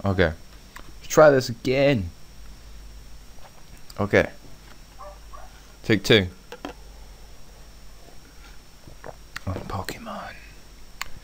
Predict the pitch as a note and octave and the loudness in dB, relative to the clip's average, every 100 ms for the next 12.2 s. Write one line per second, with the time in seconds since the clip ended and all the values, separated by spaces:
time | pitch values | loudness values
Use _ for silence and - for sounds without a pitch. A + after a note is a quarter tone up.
0 | - - - G#2+ C3+ C3 - A2 A#2 C#3 | -12 -10 0 4 8 8 6 4 4 4
1 | C#3 C3 A#2+ G#2 G2 D3 C#3+ E3 D#3 C#3 | 6 6 6 6 6 4 4 4 8 8
2 | C#3+ C#3 D#3 D3+ C#3 A2+ F#2+ - - - | 8 6 8 8 8 6 4 -4 -10 -12
3 | - - G#3 D3 C3+ B2+ D3+ D3 - - | -2 6 6 6 4 4 4 4 0 -8
4 | - - - C3+ A#2+ A#2+ A#2+ C#3 C3 - | -6 -2 0 2 2 2 4 6 6 4
5 | C3 D#3 F3+ - - - - - - - | 6 6 4 -2 -16 -18 -16 -18 -18 -10
6 | - B2+ - B2 - C3+ A#2+ A#2 B2 B2+ | 0 2 4 4 8 8 10 6 6 6
7 | B2 B2+ A#2 G#2 G#2 F2+ E2+ F2+ - F#2 | 6 6 6 8 6 6 2 -2 0 0
8 | F2 - - - - - - F#2 E2+ E2+ | 0 -6 -8 -8 -10 -12 -6 -2 0 0
9 | F2+ G2 G#2 - G#2 F#2 F#2+ F2+ G2 G#2 | 0 4 4 6 6 6 4 4 8 6
10 | - - - - - - - - A3 - | 4 -6 -8 -14 -16 -16 -14 -6 0 0
11 | F2 - F2+ F2+ E2+ D#2+ - F#2 F2 D#2 | 0 0 6 8 8 6 2 4 6 6
12 | E2+ D#2+ | 4 2